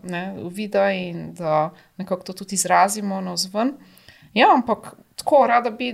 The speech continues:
ne, da mogoče bi še <laughs> kako rekla, če ostane čas, da to ni bav, bav,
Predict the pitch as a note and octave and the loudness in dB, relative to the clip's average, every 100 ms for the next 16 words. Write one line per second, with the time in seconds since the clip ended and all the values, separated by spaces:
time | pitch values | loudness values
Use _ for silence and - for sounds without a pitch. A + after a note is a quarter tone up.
0 | G#3+ G3+ G3 G3 G#3 A#3 A3+ G#3+ G#3+ - | -8 -8 -6 0 0 0 -4 -6 -6 -6
1 | G#3 A3 B3+ - G#3 - G#3+ G3+ - B3 | -4 -2 -2 0 0 0 0 0 -2 -4
2 | - A3+ - F3 - A#3 - A3+ B3+ - | -2 0 0 0 0 0 0 0 0 -2
3 | - - - G#3 - - D#4 E4 D#4 C4 | -6 -10 -4 0 0 4 6 6 6 6
4 | C4 A3 A#3+ G#3 | 4 6 8 8